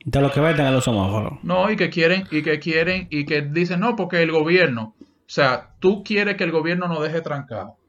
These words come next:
Speaker 2: Tú quieres que esto continúe así. A ti no te importa porque
Speaker 1: Lo,
Speaker 2: tú
Speaker 1: lo
Speaker 2: tienes que
Speaker 1: teórico, lo teórico.
Speaker 2: Ajá, tú, a ti no te importa porque tú tienes con qué sobrevivir. Y entonces tú entiendes que el gobierno tiene que suplir a todo el mundo porque el gobierno tiene la responsabilidad de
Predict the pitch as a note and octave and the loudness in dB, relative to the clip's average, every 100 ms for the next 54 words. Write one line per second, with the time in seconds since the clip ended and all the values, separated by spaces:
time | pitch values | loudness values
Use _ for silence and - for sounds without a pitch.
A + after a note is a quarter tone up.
0 | _ _ _ E3 F#3 G3+ F#3+ F#3+ F#3+ E3 | _ _ _ 0 0 2 2 2 -2 -2
1 | C#3+ D3+ E3 E3 D#3 C#3 D3 D3+ C#3+ C3 | -2 -2 -4 -6 -6 -4 -2 -2 -2 -4
2 | - G#2 - C#3 F3+ G#3 G3+ F#3+ F#3+ G3 | -8 -8 -4 -2 0 -2 -2 -2 -2 -2
3 | F#3 D#3+ C#3+ C#3+ - D3+ F#3 E3 E3+ C3+ | -4 -2 -2 -2 2 2 4 2 2 2
4 | B2 B2 B2+ D3 E3 C3 A2+ - D3 C3+ | 0 0 0 0 2 0 0 -2 0 2
5 | D#3 F3+ - E3+ E3+ A3 C4 B3+ G#3 A3+ | 4 2 0 -2 0 2 2 2 4 6
6 | B3 B3 B3 E3 D3 C#3+ F3 F#3+ G3 G3 | 4 2 -2 -4 -4 -4 -4 -2 0 0
7 | F3+ C#3+ D#3 D#3+ D#3+ D#3 C#3 A2+ G#2 - | -2 -2 -2 0 0 0 0 -4 -8 -12
8 | _ - - - - F3 F3 G3 G#3+ G#3+ | _ -20 -20 -20 -2 0 2 2 0 0
9 | G#3 G3 F3 F3 E3 E3 D#3+ G3 A3+ E3+ | 0 0 0 2 2 2 2 2 2 0
10 | D3+ D3 E3 D#3+ D3+ D3+ D3 C#3+ - D#3+ | -4 -6 -8 -8 -8 -6 -6 -6 -4 -4
11 | D3 E3+ G3+ A#3+ D#3+ C#3+ - C#3 C3+ D#3+ | -2 -2 0 2 0 -4 -4 -4 0 2
12 | G3 G3+ F3+ D3+ C3 D3 C#3 B2+ C3+ C3 | 2 2 2 0 -2 -4 -6 -8 -6 -6
13 | C3 C#3+ E3+ E3+ E3+ E3 E3 E3 D#3+ E3 | -4 -6 -4 -2 -2 -4 -6 -6 -4 -2
14 | E3+ C3 A#2+ A2 A2 | 0 0 -2 -4 -6